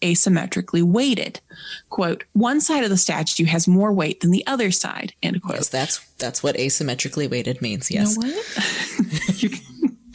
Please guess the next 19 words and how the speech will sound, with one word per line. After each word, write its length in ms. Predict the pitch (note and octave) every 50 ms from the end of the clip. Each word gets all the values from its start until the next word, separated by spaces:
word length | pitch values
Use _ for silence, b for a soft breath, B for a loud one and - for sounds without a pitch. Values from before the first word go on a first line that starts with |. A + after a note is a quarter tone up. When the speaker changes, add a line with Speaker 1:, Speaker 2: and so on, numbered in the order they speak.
| B B B B B D#4 A3+ B
Speaker 1:
"After 300 | - B3 B3+ - D4+ D4+
turning 420 | - - - - D4 D4 D#4+ E4+ E4
around 320 | D#4+ C4+ A#3 A3 G#3+ G#3
on 80 | G3 F#3
the 80 | F#3
shelf, 400 | F3+ - - D4 C#4+ D4 C#4+ -
the 80 | - A3+
statue's 420 | - - A3+ G#3 G3+ - A3 G3+ - -
uneven 460 | G#3 G#3+ G#3 G#3 G3 F#3+ F#3+ F3+ F3+
bottom 440 | F3+ - B3 C4 C4 B3 A#3 A3+ G#3+
reaches 380 | G3+ G3+ G3 - F#3+ F3+ F3+
a 60 | F3+
more 160 | F3 F3 E3+ E3+
stable 400 | - - - C#4 D4 D4+ D4 B3
position 480 | - A3+ G3 F#3 F#3+ F#3 - - C#4+
and 160 | - - C#4
stops 360 | - - - - - - - -
turning." 500 | - A#3 A#3 A#3 G#3 - - - - -
<laughs> 60 | -